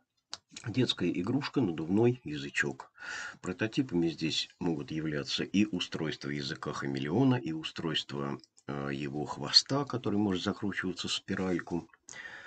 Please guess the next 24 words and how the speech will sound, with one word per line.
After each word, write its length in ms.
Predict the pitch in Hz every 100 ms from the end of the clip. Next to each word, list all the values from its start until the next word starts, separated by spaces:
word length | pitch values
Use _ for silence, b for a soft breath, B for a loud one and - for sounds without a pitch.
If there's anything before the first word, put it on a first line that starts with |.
| B B B B _
э, 480 | - 76 76 78 78
за 140 | 78 87
счет 320 | - 87 80
изменения 580 | 76 82 85 78 78 78
давления 800 | 76 82 82 82 80 78 76 78
и 60 |
организации 880 | 76 - 78 78 76 69 - 76 73 -
но-, 260 | 67 76
новой, 320 | 87 80 78 71
другой 380 | 90 80 82
топологии, 840 | 67 69 80 76 76 73 73 78 87
и, 400 | 107 113 113 107 -
э, 600 | 78 76 71 71 71 73 - _ _ _ -
м, 380 | 50 50 50 53
э, 300 | 50 50 55 53
устройство 680 | 82 - - 92 85 - 76
растения 520 | 76 - 78 69 67
папоротник, 600 | - 120 127 127 123 110
который 380 | - 101 98 95
на 140 | 92
ранней 260 | 92 92 90
стадии 400 | 87 - 82 80
своего 380 | 71 - 80 80
развития 600 | 82 82 80 - 80